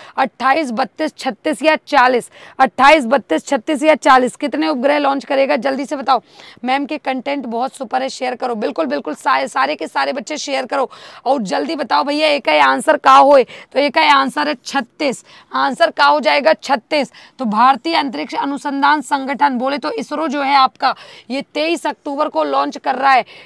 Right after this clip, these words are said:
ठीक है, वैश्विक संचार नेटवर्क वन वेब को लॉन्च कर रहा है,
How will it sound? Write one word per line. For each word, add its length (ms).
ठीक 180
है, 60
वैश्विक 500
संचार 460
नेटवर्क 520
वन 240
वेब 280
को 100
लॉन्च 260
कर 160
रहा 120
है, 80